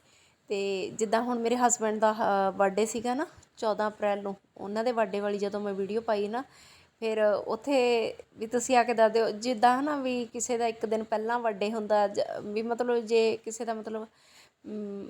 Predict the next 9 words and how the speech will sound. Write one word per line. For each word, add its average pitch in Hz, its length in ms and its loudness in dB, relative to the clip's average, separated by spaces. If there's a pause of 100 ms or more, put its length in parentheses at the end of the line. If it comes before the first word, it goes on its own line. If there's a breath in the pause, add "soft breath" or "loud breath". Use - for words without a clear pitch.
(120)
ਸਮਝ 226 320 -4
ਲਓ 240 380 2 (880)
ਆਹੀ 240 440 -2
ਵੀ 240 180 2
ਦਸ 240 200 8
ਤਰੀਕ 247 260 -2
ਨੂੰ 240 120 0
ਬਰਥਡੇ 185 320 0
ਆ, 175 60 -6